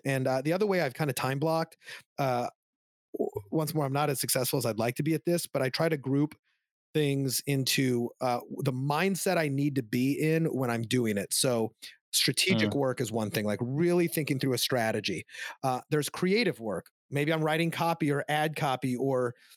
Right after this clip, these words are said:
Speaker 1: or something of that nature, right? So there's difference between strategy thinking and creative thinking. And then there
Speaker 2: Mm.
Speaker 1: is just doing things.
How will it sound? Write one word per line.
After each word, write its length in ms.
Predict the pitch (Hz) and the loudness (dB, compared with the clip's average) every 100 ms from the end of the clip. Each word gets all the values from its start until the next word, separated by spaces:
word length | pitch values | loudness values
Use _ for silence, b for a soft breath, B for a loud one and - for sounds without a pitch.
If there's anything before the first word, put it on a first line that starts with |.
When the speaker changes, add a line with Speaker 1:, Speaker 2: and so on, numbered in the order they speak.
| _ - | _ -2
Speaker 1:
or 200 | 131 123 | 0 0
something 340 | - 151 160 151 | 0 0 2 2
of 60 | |
that 140 | 135 131 | 0 0
nature, 280 | 143 135 120 | 0 0 0
right? 200 | 135 127 | 0 0
So 140 | 151 | 0
there's 140 | 131 120 | 0 0
difference 240 | 143 - | -2 0
between 180 | 135 120 | 0 0
strategy 560 | - 135 131 143 135 | 0 0 2 2 0
thinking 280 | 131 135 127 | 0 0 0
and 80 | 120 | -2
creative 380 | - 113 113 107 | 0 0 0 -2
thinking. 380 | 110 98 95 87 B B B B | -4 -2 -4 -6 B B B B
And 120 | 143 156 | -2 0
then 140 | 185 | 2
there 200 | 190 180 | 4 4
Speaker 2:
Mm. 20 | |
Speaker 1:
is 180 | 165 123 | 2 0
just 460 | - 147 139 - - _ _ _ - 131 - | -2 0 0 -4 -8 _ _ _ -10 -10 -2
doing 360 | 170 156 139 123 | 2 2 0 -2
things. 500 | 123 101 95 - | -2 -2 0 2